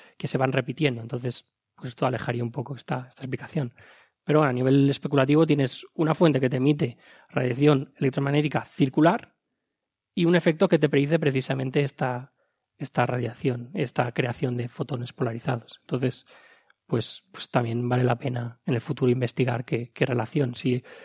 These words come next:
si esto podía ser, o sea, no, igual no el efecto que origina únicamente a los fast radio bursts, pero como, como una semilla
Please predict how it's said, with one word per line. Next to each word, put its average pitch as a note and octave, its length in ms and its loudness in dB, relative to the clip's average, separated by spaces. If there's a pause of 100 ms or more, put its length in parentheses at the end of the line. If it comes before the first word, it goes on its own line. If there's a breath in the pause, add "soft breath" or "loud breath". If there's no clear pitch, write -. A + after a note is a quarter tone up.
si - 100 -10
esto C#3+ 140 0
podía C3+ 200 6
ser, C3 300 0 (280)
o - 20 -20
sea, - 120 -2
no, C#3 220 2 (300)
igual D#3 200 4
no F3+ 60 6
el F3 60 6
efecto D3+ 720 2 (240)
que - 100 -4
origina D3 500 4
únicamente C#3+ 640 2
a C#3 60 2
los C3+ 160 -2
fast C3+ 200 -4
radio C#3 180 2
bursts, G3 220 0
pero D3 160 0
como, C#3 360 -4
como C3+ 200 -4
una C#3+ 120 0
semilla C3+ 520 -4